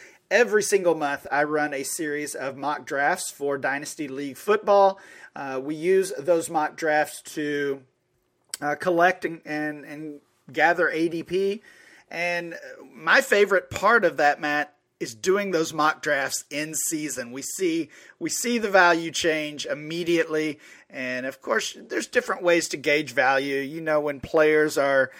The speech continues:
uh, are playing well or playing poorly, we see their trade value, uh, increase or decrease. But I love having the A D P, especially being able to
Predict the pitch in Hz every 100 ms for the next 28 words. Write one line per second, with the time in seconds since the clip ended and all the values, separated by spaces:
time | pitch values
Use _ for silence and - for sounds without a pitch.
0 | - - - 120 120 - 135 - 165 156
1 | 147 156 156 151 147 123 180 165 151 -
2 | 156 147 147 135 143 - 170 143 135 -
3 | 151 151 139 143 139 143 135 139 135 -
4 | - - - 127 127 123 123 123 80 80
5 | 95 - - _ - 151 165 - 160 151
6 | 147 131 151 147 160 156 143 - 147 -
7 | - - - 156 165 202 202 185 180 175
8 | 147 151 147 135 139 135 - 214 220 -
9 | 170 160 151 143 139 131 - - 143 135